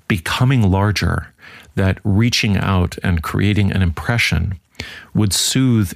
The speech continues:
a confused or immature sense of self. That if I could be seen,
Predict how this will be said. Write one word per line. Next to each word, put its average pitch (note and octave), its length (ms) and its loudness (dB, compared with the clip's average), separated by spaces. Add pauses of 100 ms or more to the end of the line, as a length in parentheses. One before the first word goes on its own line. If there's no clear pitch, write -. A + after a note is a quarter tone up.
a G2 100 0
confused G2+ 720 0
or G2 200 -2
immature F#2+ 420 0
sense E2+ 300 0
of E2 80 0
self. E2+ 520 -4 (1080)
That A2+ 120 0
if G#2 120 -2
I A2 80 0
could A2+ 180 0
be G#2+ 120 2
seen, E2+ 640 0